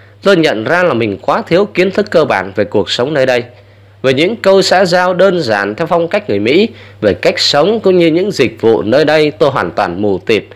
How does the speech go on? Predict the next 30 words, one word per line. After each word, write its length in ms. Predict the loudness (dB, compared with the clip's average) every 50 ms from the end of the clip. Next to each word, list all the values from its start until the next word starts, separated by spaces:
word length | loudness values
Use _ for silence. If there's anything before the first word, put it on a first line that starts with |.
| -20 -16 -8 -4
và 100 | -4 -4
không 260 | 0 -2 -2 0 2
biết 220 | 0 0 0 -2
bao 200 | -2 0 0 2
lần 240 | 2 0 0 -2 -6 -8
bị 200 | -4 -4 -4 -4
động 240 | -2 -2 -4 -4 -4 -6 -12 -6
khi 140 | -4 -4 -2
giao 220 | -2 0 -2 -2
tiếp 320 | -2 0 -2 -2 -2 -2 -2
với 100 | -4 -2
khách 220 | -2 -4 -6 -6
hàng 240 | -4 -4 -4 -4 -6
của 120 | -6 -6
mình. 240 | -2 0 0 -2 -2 -4 -10 -20 -20 -20 -20 -20 -20 -20 -20 -20 -20 -20 -20 -20 -12 -4
Tuy 120 | -2 0 2
nhiên, 360 | 2 2 4 4 2 2 0 0
thay 120 | 0 0
vì 160 | 0 0 0
ngớ 280 | 0 0 0 0 0 2 2
người 240 | 2 4 4 4 2
ra, 320 | 2 2 2 2 2 0 -2 -8 -18 -20 -20 _ -6
mỗi 160 | -2 -2 -2
khi 180 | 0 0 -2 -2
gặp 220 | 0 -2 -4 -4 -4
trở 140 | -4 -2 -2
ngại 280 | -2 -2 -4 -4 -4 -6
trong 160 | -8 -8 -6
giao 160 | -4 -6 -6
tiếp, 220 | -2 -2 0 -2